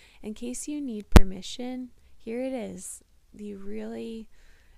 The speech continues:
are allowed to touch your body. You're allowed to explore your own body. You're allowed to put your fingers inside yourself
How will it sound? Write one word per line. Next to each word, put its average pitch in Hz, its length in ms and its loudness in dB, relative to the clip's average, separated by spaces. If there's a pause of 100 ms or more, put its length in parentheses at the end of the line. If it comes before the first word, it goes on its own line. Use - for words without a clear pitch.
(100)
are 202 140 -10
allowed 190 400 -12
to 233 100 -12
touch - 320 -14
your 196 120 -14
body. 180 640 -14
You're 170 140 -14
allowed 175 400 -14
to 240 180 -12
explore 180 480 -16
your 170 160 -14
own 170 160 -14
body. 190 560 -12 (340)
You're 175 140 -12
allowed 180 300 -14
to - 100 -20
put - 160 -8
your 185 120 -6
fingers 202 460 -12
inside 208 460 -10
yourself 208 600 -10